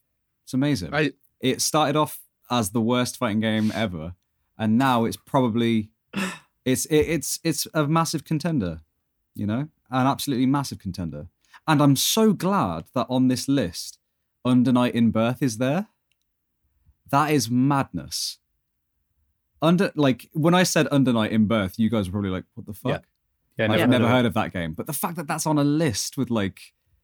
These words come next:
Speaker 1: you know, that's, that's one of the ones that are like, "Yo, this game could be the game of the year for fighting game."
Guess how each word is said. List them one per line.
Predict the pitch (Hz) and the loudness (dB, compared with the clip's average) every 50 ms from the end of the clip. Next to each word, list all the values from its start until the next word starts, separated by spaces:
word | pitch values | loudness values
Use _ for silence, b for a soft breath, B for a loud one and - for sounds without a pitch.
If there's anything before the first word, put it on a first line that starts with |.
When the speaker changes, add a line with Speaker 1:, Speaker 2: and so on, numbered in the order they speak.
| _ _ _ _ - | _ _ _ _ -2
Speaker 1:
you | 131 | 0
know, | 113 107 95 87 - - | 0 0 0 -2 -4 -2
that's, | - 156 139 135 - - _ _ - - | -2 -2 0 0 -4 -4 _ _ -16 -8
that's | 160 165 151 156 - - | -6 -4 -4 -4 -6 -6
one | 143 147 143 156 151 | -4 -2 0 2 2
of | 151 135 127 131 | 2 0 0 -2
the | 147 | -2
ones | 131 127 139 139 131 120 107 | 0 2 2 4 4 4 2
that | 101 - | 2 0
are | 104 117 | 0 0
like, | 113 107 101 - - | 0 0 -2 -2 -2
"Yo, | 127 120 107 | -2 -2 -2
this | 85 107 101 - | -2 -4 -4 -2
game | - 113 104 101 101 98 92 87 - _ - | -2 0 0 0 0 0 -2 -4 -6 _ -10
could | - - 98 | -8 -8 -6
be | 85 107 101 | -2 -2 -2
the | 85 101 | -2 -2
game | 87 98 95 95 | -4 -2 -2 -2
of | 92 | -2
the | 90 92 | -2 -2
year | 98 98 101 90 80 80 | -2 -2 -2 -2 -2 -4
for | - - | -6 -8
fighting | 95 - 104 92 80 82 80 | -8 -6 -4 -4 -2 -2 -4
game." | 76 73 67 65 80 | -4 -6 -8 -8 -12